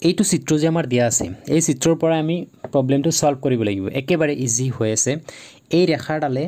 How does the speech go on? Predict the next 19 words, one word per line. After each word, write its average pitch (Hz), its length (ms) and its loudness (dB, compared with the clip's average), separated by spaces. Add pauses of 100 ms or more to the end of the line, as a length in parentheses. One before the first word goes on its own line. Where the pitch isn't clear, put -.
(420)
এই 180 80 6 (100)
সমদ্বিখণ্ডক, 139 600 0 (120)
মানে 139 120 0 (260)
এই 180 80 4 (100)
যিটো 139 220 2
কোণ 151 280 0
আছে, 131 160 -2 (200)
এইটো 165 200 0
কোণক 160 360 0
সমান 170 260 0 (800)
দুটা 143 200 0
ভাগত 147 340 -2
ভাগ 117 100 -4 (100)
কৰিছে, 120 280 0
মানে 127 180 2
সমদ্বিখণ্ডি 156 580 2
কৰিছে। 131 280 2 (640)
চ' 123 140 -2 (180)
বি 160 180 4